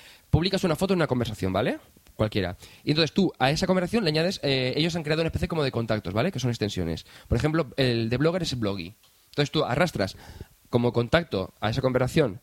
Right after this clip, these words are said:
para añadirlo a ese Bloggy y automáticamente en tu blog aparecería como si fuera un post. Es más, en Blogger tiene la misma funcionalidad de edición y de comentario que si fuese Wave. De tal manera que tú pones en Blogger con esa conversación, además te sale, eh,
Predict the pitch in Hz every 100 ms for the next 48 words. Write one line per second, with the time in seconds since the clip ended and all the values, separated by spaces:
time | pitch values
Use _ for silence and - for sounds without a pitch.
0 | - - 95 101 113 131 92 - _ -
1 | 110 139 143 185 196 320 - - 123 147
2 | 156 156 170 147 135 117 143 196 - _
3 | 131 123 120 117 104 95 - _ - 127
4 | - 143 123 101 - - _ _ _ _
5 | _ _ _ - 170 170 113 - - -
6 | 135 143 196 208 294 - - _ _ _
7 | - 180 165 165 175 175 160 156 123 117
8 | 120 160 151 113 120 113 110 117 123 165
9 | 202 330 _ _ _ _ _ - 151 139
10 | 151 156 135 120 101 95 143 - - -
11 | 147 160 139 135 151 165 123 107 104 101
12 | - 117 151 123 98 - 101 110 110 110
13 | 127 123 127 - 143 160 - 127 117 113